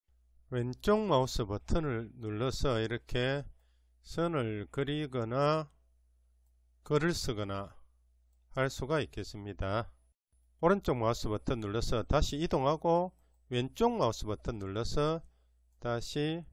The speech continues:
글을 쓰거나 선을 긋거나 할 수가 있겠습니다. 오른쪽 마우스 버튼을 눌러서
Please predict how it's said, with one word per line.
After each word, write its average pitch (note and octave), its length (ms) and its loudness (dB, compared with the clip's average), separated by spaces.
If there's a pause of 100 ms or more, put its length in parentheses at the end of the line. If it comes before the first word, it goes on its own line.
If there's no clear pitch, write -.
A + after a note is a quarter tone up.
(440)
글을 D3+ 540 -2 (1160)
쓰거나 C3+ 920 -2 (440)
선을 F#3 640 0 (440)
긋거나 A2 680 -4 (360)
할 C#3+ 180 -2
수가 C3 640 -4
있겠습니다. G2+ 800 -6 (400)
오른쪽 C#3+ 380 -2
마우스 A2 320 -2
버튼을 D3 640 0 (440)
눌러서 G#2+ 600 -4